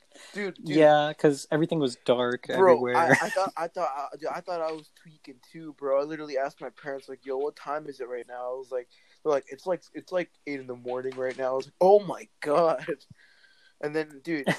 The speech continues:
Speaker 2: <laughs>
Speaker 1: I, dude, you think you're tweaking at it? My coworker, he was all like, he was all like, "Dude, I literally woke up, did whippets, and then looked outside, and it was all orange." I started panicking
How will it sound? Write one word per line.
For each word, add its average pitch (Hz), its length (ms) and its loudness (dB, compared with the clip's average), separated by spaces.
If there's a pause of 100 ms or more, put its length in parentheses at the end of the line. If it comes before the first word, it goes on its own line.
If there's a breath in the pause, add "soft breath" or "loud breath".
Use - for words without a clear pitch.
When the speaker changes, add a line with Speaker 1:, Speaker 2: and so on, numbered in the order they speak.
(140)
Speaker 2:
<laughs> - 260 -14
Speaker 1:
I, 151 140 -2
dude, 143 220 -20
you 151 120 -16
think 185 220 -14
you're 135 100 -8
tweaking 165 360 -14
at 165 100 -4
it? 165 220 2
My 127 140 -8
coworker, 147 520 0
he 156 160 -12
was 147 180 -6
all 147 160 2
like, 127 260 -4 (500)
he - 140 -6
was 135 120 -6
all 135 100 2
like, 123 180 -4
"Dude, 117 300 -6 (560)
I 131 80 4
literally 143 460 0
woke 120 340 -4
up, 135 240 -4 (120)
did 131 200 -6
whippets, 123 680 -10 (200)
and 131 160 2
then 131 240 0
looked 131 340 -4
outside, 123 580 2 (180)
and 123 100 -6
it 120 80 -4
was 123 280 -8
all 123 400 4
orange." 113 680 -6
I 127 300 0
started 127 500 -6
panicking 120 600 -2